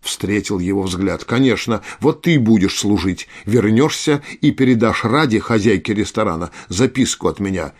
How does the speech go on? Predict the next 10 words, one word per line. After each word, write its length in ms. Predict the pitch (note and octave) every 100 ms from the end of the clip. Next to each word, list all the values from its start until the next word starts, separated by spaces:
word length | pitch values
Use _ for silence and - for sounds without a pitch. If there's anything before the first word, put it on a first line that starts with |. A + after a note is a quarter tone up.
| -
Все, 300 | - - G#2+
разговор 540 | - A2+ F2 A#2 C#3 -
окончен». 560 | - - F2 - F#2 F2 _ _ _ _ _ _ _ _
Виктор 400 | F2 F2+ D#2 F2
встал 460 | - - A2 A2+ - _ _ _ _
и 60 | F#2
опустил 420 | F2 E2+ - A#2
медальон 480 | G#2+ F#2 E2+ F#2+ F#2+
в 80 |
карман. 460 | - E2 E2 D#2 D#2